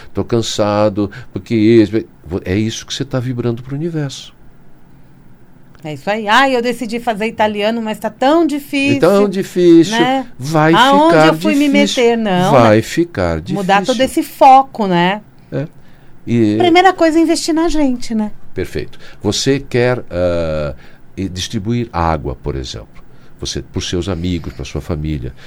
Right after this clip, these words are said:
Speaker 1: Então você tem uma jarra pra onde você vai colocar. A jarra é você.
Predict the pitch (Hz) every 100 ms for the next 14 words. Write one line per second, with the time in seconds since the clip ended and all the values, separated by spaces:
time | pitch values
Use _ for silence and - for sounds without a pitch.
0 | - - 113 - 117 135 127 131 123 117
1 | 113 67 64 - - 67 80 - 69 -
2 | - - - - 80 73 73 - - -
3 | - - - 113 110 92 123 143 131 131
4 | 147 147 - 95